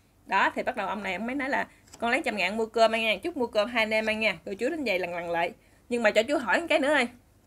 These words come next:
Cái thằng đó nó nói: "Dạ, chú hỏi con gì?" Ông nói: "Mẹ con mất rồi, còn hai anh em mà chú, chú hỏi con, con nhiêu tuổi à? Còn em con nhiêu tuổi?"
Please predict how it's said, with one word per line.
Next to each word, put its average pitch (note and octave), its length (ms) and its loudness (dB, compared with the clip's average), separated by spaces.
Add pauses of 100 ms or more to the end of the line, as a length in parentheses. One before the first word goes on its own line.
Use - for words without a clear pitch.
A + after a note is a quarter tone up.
Cái D#4+ 120 0
thằng F#3 200 -10
đó A3+ 80 -2
nó D4+ 120 -6
nói: D4 180 -6
"Dạ, G#3 400 2 (420)
chú D4+ 100 -4
hỏi A#3+ 180 -2
con B3 220 -2
gì?" G3 180 0 (380)
Ông B3+ 100 -6
nói: D#4+ 180 2 (1900)
"Mẹ G3 200 0
con A#3+ 160 -4
mất B3+ 140 2
rồi, F#3 360 2 (540)
còn - 160 -4
hai A3+ 140 4
anh A3 100 0
em A3 180 2
mà F#3 80 -4
chú, C4+ 200 -6 (400)
chú C4 80 0
hỏi A3+ 180 0
con, A3 180 -6
con A3 200 0
nhiêu A3 180 -4
tuổi F#3 240 -2
à? - 40 -16 (800)
Còn F#3+ 140 -6
em G#3+ 200 -2
con A3 160 -6
nhiêu A3 160 -4
tuổi?" E3+ 180 -2